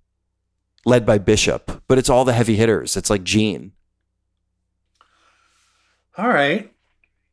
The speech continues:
Speaker 2: Well,
Speaker 1: That's,
Speaker 2: they're
Speaker 1: I'm
Speaker 2: gonna
Speaker 1: gonna,
Speaker 2: fuck
Speaker 1: I'm gonna
Speaker 2: something
Speaker 1: describe
Speaker 2: up.
Speaker 1: the cover.
Speaker 2: So is
Speaker 1: I'm gonna
Speaker 2: this where
Speaker 1: describe
Speaker 2: they're,
Speaker 1: the
Speaker 2: they're gonna
Speaker 1: cover.
Speaker 2: form this thing to help the world, and in the end, Orcus is
Speaker 1: And they're
Speaker 2: gonna
Speaker 1: gonna drop some kind of ball.
Speaker 2: Well, not, I don't think necessarily even they drop a ball, but Orcus is totally playing their asses,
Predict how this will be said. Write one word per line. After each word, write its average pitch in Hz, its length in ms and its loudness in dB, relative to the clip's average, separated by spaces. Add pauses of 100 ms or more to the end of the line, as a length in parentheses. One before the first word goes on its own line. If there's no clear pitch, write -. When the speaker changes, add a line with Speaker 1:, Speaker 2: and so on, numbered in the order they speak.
(380)
Speaker 2:
Well, 208 320 2
Speaker 1:
That's, - 180 -2
Speaker 2:
they're 143 160 -2
Speaker 1:
I'm - 60 0
Speaker 2:
gonna 156 140 2
Speaker 1:
gonna, 139 80 0
Speaker 2:
fuck - 160 0
Speaker 1:
I'm 135 80 0
gonna 214 100 2
Speaker 2:
something 143 140 0
Speaker 1:
describe 127 340 0
Speaker 2:
up. - 40 -14
Speaker 1:
the 117 60 2
cover. 101 460 0 (160)
Speaker 2:
So 196 180 0
is 190 60 2
Speaker 1:
I'm 135 60 2
gonna 143 120 2
Speaker 2:
this 123 100 -2
where 214 100 2
Speaker 1:
describe 117 160 4
Speaker 2:
they're, - 60 0
Speaker 1:
the 196 60 2
Speaker 2:
they're 190 140 2
gonna 214 140 2
Speaker 1:
cover. - 140 4
Speaker 2:
form 196 220 0
this 180 220 -2
thing 165 280 -2
to 160 120 -2
help 151 240 -4
the 160 80 -8
world, 143 320 0
and 139 180 -6
in 156 120 -6
the 160 140 -4
end, 139 180 -2
Orcus 147 380 -4
is - 60 -4
Speaker 1:
And 180 140 2
they're 196 80 2
Speaker 2:
gonna 208 140 0
Speaker 1:
gonna 214 100 2
drop 147 320 2
some 190 180 -2
kind 190 180 2
of 185 80 -2
ball. 107 440 4
Speaker 2:
Well, 190 120 4
not, 240 320 2
I 220 120 4
don't 233 180 0
think 190 180 0
necessarily 175 460 0
even 156 160 -4
they 143 100 2
drop 139 380 0
a 175 60 -4
ball, 170 260 2
but 160 180 -6
Orcus 170 420 -4
is 135 120 -12
totally 175 360 -10
playing 135 420 -6
their 117 160 -6
asses, 107 560 -10